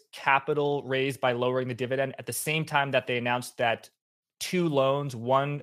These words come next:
office related, one multifamily apartment building related, both commercial real estate loans, uh, they had taken some impairments on. And so the market kind of thought, like, they're cutting the dividend because of the credit losses. What, whereas what they said on the call was that the,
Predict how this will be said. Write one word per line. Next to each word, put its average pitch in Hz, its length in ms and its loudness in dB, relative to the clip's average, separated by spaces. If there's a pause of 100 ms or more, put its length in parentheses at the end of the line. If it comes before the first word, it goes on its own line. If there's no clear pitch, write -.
office 131 480 2
related, 143 540 0
one 131 560 2 (100)
multifamily 123 640 0
apartment 123 320 -2
building 135 400 -2
related, 135 360 -2 (100)
both 156 220 4
commercial 143 320 -2
real 131 140 2
estate 139 260 -4
loans, 160 320 -2 (320)
uh, 127 440 6
they 135 120 2
had 127 100 2
taken 135 260 -2
some 127 180 -4
impairments 135 440 -2
on. 160 300 4 (320)
And 139 140 2
so 147 100 4
the 139 80 2
market 160 380 6
kind 143 160 4
of 131 80 -4
thought, 156 380 10
like, 131 240 2 (140)
they're 131 80 -4
cutting 160 220 6
the 135 40 0
dividend 139 320 4
because 139 340 2
of 131 100 -2
the 123 80 -6
credit 143 260 4
losses. 156 440 4
What, 127 280 4
whereas 127 360 0
what 127 140 -2
they 117 80 -4
said 202 360 6
on 131 100 0
the - 80 -4
call 170 340 8
was 135 160 0
that 135 280 4 (440)
the, 127 240 2